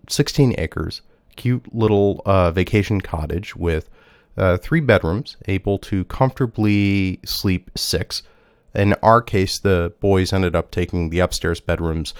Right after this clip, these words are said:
one each for themselves, which is kinda nice, 'cause then they could stay out of each other's hair, and they could have some place to retreat to f-, for the quiet moments to read, or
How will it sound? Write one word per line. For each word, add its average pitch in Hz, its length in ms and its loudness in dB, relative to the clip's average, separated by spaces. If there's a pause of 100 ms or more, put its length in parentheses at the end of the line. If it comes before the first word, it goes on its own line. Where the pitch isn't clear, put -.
(360)
one 135 260 8
each 127 180 0
for 117 100 -2
themselves, 107 400 0
which 104 200 -6
is - 80 -4
kinda 165 200 2
nice, - 300 -2
'cause 113 160 -4
then 95 160 -2
they 87 80 0
could 87 160 -6
stay - 180 -4
out 80 160 -2
of 82 120 -8
each - 160 -10
other's 80 240 -6
hair, 80 280 -8
and 98 120 -6
they 85 80 -4
could - 140 -10
have 82 300 -4 (320)
some 107 200 0
place 98 220 0
to 95 100 -6
retreat 90 340 -2
to 87 420 -4
f-, - 120 -18
for - 180 -2
the 87 80 -2
quiet 90 400 0
moments 85 400 0
to - 140 -10
read, 85 440 -2
or 80 200 -4